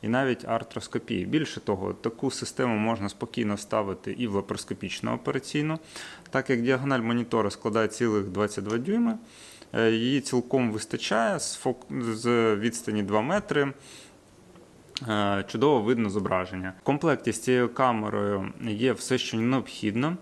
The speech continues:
Є ось така чудова голівка з зумовим адаптером, є оптоволоконний кабель, е, на три метри, е, і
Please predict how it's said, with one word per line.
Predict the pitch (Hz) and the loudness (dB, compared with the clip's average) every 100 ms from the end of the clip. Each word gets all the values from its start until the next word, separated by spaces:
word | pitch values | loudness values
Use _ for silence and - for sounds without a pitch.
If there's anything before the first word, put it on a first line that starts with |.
| - - - | -12 -16 -4
Є | 123 | 2
ось | 147 151 | 2 2
така | - 127 | 0 0
чудова | 120 113 117 104 98 | 0 0 2 2 0
голівка | 90 123 98 101 - 135 | 0 0 0 -2 -2 -2
з | |
зумовим | 120 117 131 131 131 127 | 0 0 2 2 2 0
адаптером, | 127 131 127 - 113 110 - - - - | 2 0 0 -4 -4 -4 -6 -18 -14 -2
є | 127 135 | 2 4
оптоволоконний | 143 139 131 127 127 135 123 110 - | 2 0 0 2 2 2 2 0 -2
кабель, | 107 98 92 113 120 - | 0 0 2 0 -2 -4
е, | 117 | -4
на | 113 120 117 | 0 0 0
три | 120 127 | 0 2
метри, | 127 127 123 127 127 - - - - - 101 | 2 0 -2 -4 -4 -8 -18 -18 -20 -10 -4
е, | 104 104 104 | -2 0 -2
і | 156 | 0